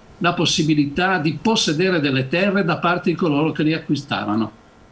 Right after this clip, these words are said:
Cioè, tra le altre tante cose, uno degli elementi fondamentali che è ben chiaro al gruppo di persone che opera intorno a Cavour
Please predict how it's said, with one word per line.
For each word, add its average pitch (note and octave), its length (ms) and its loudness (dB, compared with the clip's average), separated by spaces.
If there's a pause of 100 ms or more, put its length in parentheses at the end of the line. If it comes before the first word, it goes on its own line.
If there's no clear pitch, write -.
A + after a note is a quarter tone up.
(340)
Cioè, D3 200 -2
tra F3+ 200 0
le F3 120 2
altre G3 460 2
tante F#3+ 400 0
cose, D3 800 0 (640)
uno A3 280 4
degli D#3 220 4
elementi F#3 460 2
fondamentali D3+ 760 4
che D3+ 100 0
è C#3+ 40 0
ben E3+ 240 2
chiaro F#3 340 0
al B2+ 80 0
gruppo D#3 280 -2
di C3 120 0
persone D#3+ 480 -2
che - 100 -4
opera A#2 260 -2
intorno C3 360 0
a C3 40 -4
Cavour B2 540 -2